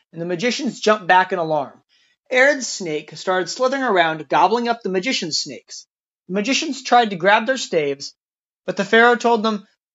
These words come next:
to stay back. He wanted to see this magic. After the last snake had been eaten by Aaron's snake,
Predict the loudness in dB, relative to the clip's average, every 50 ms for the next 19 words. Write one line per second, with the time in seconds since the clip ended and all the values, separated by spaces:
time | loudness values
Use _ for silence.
0 | _ -8 -6 -6 -2 2 4 4 4 6 4 2 2 2 -4 -12 -20 _ _ _
1 | _ _ _ _ _ _ _ _ -2 2 4 6 6 4 4 2 -2 -6 -4 -2
2 | -2 -2 -2 -2 -4 -8 -8 -8 -8 -8 -10 -14 -18 -20 -20 _ _ _ _ _
3 | _ _ _ _ _ _ _ _ _ _ _ _ _ _ _ _ _ _ _ 0
4 | 2 2 2 2 -2 -2 -2 0 2 4 4 6 6 4 2 0 -6 -8 -6 -4
5 | -4 -4 -4 -4 -4 -4 -4 -8 -8 -10 -12 -10 -8 -2 0 2 2 2 2 2
6 | 2 2 0 -2 -6 -8 -8 -8 -8 -8 -10 -14 _